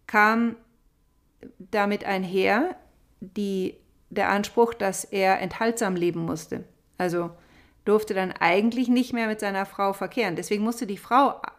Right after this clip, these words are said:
äh, also es gab quasi ein Zölibat für den Diakon, genauso wie für den Priester.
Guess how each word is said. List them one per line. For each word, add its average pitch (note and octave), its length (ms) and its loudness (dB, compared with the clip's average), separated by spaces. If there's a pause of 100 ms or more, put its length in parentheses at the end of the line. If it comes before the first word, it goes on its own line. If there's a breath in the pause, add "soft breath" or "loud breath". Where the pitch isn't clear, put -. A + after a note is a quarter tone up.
(140)
äh, F#3 240 -2
also F#3 160 -2
es F#3 220 -2
gab A3 220 6
quasi G#3+ 280 2
ein F#3+ 100 -2
Zölibat G3+ 720 0 (180)
für B3 220 0
den A3+ 140 2
Diakon, A#3+ 460 -2
genauso G3+ 400 2
wie G3+ 80 -6
für F#3+ 160 -6
den F#3 80 -6
Priester. G3+ 420 -8